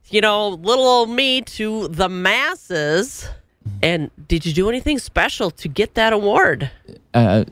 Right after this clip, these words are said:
Speaker 2: no, Jill, that's, that's what's kinda humbling about the whole thing is it's our job. That's what we do. Um,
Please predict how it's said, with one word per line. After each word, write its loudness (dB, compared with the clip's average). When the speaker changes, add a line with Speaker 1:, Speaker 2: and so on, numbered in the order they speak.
Speaker 2:
no, 6
Jill, 4
that's, 0
that's -2
what's 0
kinda 4
humbling 6
about 4
the 4
whole 6
thing 6
is 2
it's 0
our 6
job. 4
That's 2
what 2
we 4
do. 6
Um, 8